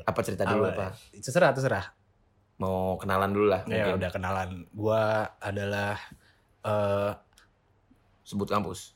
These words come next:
Speaker 2: Iya, iya. Eh, nggak apa, nggak mau.
Speaker 1: Nggak usah.
Speaker 2: Males gue.
Speaker 1: Ya udahlah, sekolah
Speaker 2: Oke.
Speaker 1: film.
Speaker 2: Ya, gue pokoknya sekolah film lah. Baru lulus kemarin.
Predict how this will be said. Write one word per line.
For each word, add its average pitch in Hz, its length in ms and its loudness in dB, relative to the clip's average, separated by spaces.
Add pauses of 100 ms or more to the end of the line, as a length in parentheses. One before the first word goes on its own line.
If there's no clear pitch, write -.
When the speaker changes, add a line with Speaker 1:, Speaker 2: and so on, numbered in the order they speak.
(100)
Speaker 2:
Iya, 113 320 0
iya. 85 220 -8 (380)
Eh, - 240 -8
nggak 90 180 -10
apa, - 200 -8
nggak 98 160 -6
mau. 107 180 -2
Speaker 1:
Nggak 98 260 -8
usah. 117 160 -2
Speaker 2:
Males 123 200 -2
gue. 170 180 -4
Speaker 1:
Ya 98 160 -6
udahlah, 120 300 6
sekolah 104 260 2
Speaker 2:
Oke. 107 80 -2
Speaker 1:
film. 120 240 4 (460)
Speaker 2:
Ya, 104 140 4
gue 110 140 4
pokoknya 113 240 2
sekolah 104 220 0
film 107 260 2
lah. 113 140 0 (160)
Baru 101 240 -2
lulus 107 280 2
kemarin. 113 480 2